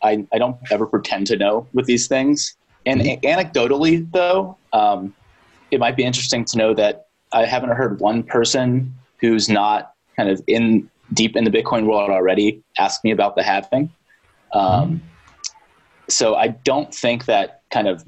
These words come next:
Speaker 1: everyday, um, you know, individuals, especially, like, high net worth individuals who are starting to think about Bitcoin, are,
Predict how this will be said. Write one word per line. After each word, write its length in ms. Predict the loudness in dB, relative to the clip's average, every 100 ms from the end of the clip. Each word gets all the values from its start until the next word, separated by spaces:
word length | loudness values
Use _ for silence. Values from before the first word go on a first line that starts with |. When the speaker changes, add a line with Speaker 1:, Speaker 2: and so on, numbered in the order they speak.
| -20 _ _ _ -4
Speaker 1:
everyday, 800 | -2 0 -2 -2 0 2 0 -4 _ _ -4
um, 420 | -2 -2 -4 -10 -20 _ _ -20 -8
you 120 | -2
know, 180 | 0 -2 -4 -14 -16 -16 -16 -6
individuals, 680 | -2 2 2 2 2 2 0
especially, 400 | -2 0 0 0
like, 140 | 0 0
high 120 | -2
net 120 | 0
worth 120 | 0
individuals 500 | 0 2 2 2 2
who 60 | 0
are 40 |
starting 220 | 0 -2
to 80 | -2
think 180 | -2 -2
about 260 | 0 0 0
Bitcoin, 400 | -2 0 0 2
are, 400 | 2 0 -4